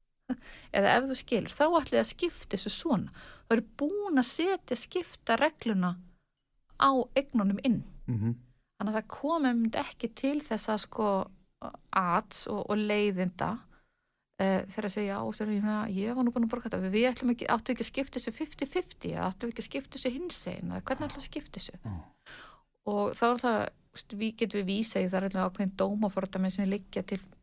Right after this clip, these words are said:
Speaker 1: grundvallar svona hvernig þessi skipting fer ef þetta fer fyrir dómstóla.
Speaker 2: Mhm.
Speaker 1: En mál er að það er ekki nóg að segja sam-, einhvern samning um það hvernig þú ætlar að hafa þetta, heldur þarft að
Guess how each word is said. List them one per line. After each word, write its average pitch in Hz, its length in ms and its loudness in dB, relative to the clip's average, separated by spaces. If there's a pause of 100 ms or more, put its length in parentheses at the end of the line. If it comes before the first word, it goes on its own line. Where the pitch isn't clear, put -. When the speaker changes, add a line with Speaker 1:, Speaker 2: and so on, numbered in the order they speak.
(200)
Speaker 1:
grundvallar 220 480 2
svona 214 160 12
hvernig 214 400 6
þessi 214 220 2
skipting 233 340 2
fer 254 220 10
ef 214 80 2
þetta 202 100 -2
fer 233 160 2
fyrir 214 240 0
dómstóla. 233 400 0 (140)
Speaker 2:
Mhm. 113 320 2 (180)
Speaker 1:
En 220 140 6 (260)
mál 262 320 6
er 233 160 8
að 202 160 2
það - 640 -10
er 226 60 0
ekki 247 120 4
nóg 269 240 4
að - 80 0
segja 254 160 2
sam-, 269 400 0
einhvern 233 240 -4
samning 277 320 2
um 233 60 2
það 233 100 0
hvernig 254 220 4
þú 247 100 2
ætlar 262 240 -2
að - 380 -4
hafa 285 180 4
þetta, 196 160 2
heldur 214 240 -2
þarft 233 240 -2
að 220 80 2